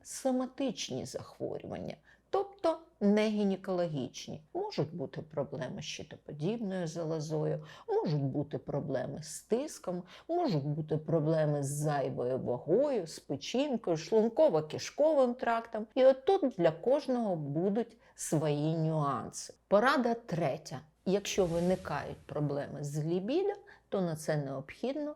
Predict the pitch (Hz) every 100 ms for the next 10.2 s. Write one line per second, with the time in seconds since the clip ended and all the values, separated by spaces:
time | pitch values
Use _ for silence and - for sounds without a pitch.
0 | - 160 139 135 135 143 180 165 175 -
1 | 156 143 120 - - - 285 302 - 240
2 | 233 233 220 - 202 190 - - 208 175
3 | 135 - - 170 165 175 - 349 381 262
4 | 214 247 190 175 185 185 - 220 147 151
5 | - 151 156 143 - 175 240 349 381 359
6 | - 262 226 190 151 147 165 180 233 311
7 | 285 - 196 170 151 156 139 135 113 -
8 | - 160 240 262 202 - 156 - - 147
9 | 151 151 147 143 143 139 156 156 175 170
10 | 131 -